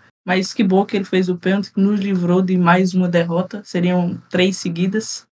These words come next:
É, fica aí o meu destaque inicial, é,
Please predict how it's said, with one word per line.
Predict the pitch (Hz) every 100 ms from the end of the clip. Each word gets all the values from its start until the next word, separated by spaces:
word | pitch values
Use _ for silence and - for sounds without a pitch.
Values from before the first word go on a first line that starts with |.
| _
É, | - 180 180 175 170
fica | 170 196 -
aí | 185 185 185
o |
meu | 180
destaque | 175 170 - 175 185
inicial, | 180 - - 175 180 180 185 - -
é, | 175 175